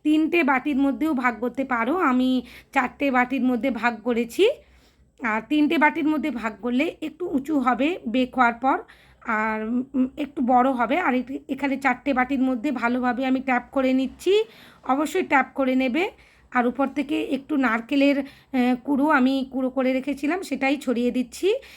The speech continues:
আর কয়েকটা, আহ, ড্রাই ফ্রুট আমি এখানে সাজিয়ে দেব, আর চেরিও সাজিয়ে দেব। তোমাদের মন মন খুশি তোমরা যে কোনো ড্রাই ফ্রুট, চেরি, কিশমিশ, কাজু বাদাম দিতেই পারো, কোনো অসুবিধে নেই।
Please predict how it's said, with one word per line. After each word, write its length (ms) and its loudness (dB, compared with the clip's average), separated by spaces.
আর 300 0
কয়েকটা, 460 0
আহ, 760 -4
ড্রাই 260 2
ফ্রুট 340 -6
আমি 280 2
এখানে 320 0
সাজিয়ে 440 2
দেব, 360 -6
আর 180 -2
চেরিও 360 2
সাজিয়ে 360 -2
দেব। 240 -4
তোমাদের 380 2
মন 260 2
মন 280 0
খুশি 300 -6
তোমরা 280 0
যে 160 -4
কোনো 240 0
ড্রাই 280 0
ফ্রুট, 380 -6
চেরি, 520 0
কিশমিশ, 580 0
কাজু 280 -2
বাদাম 340 0
দিতেই 300 -4
পারো, 260 2
কোনো 240 2
অসুবিধে 500 -2
নেই। 240 2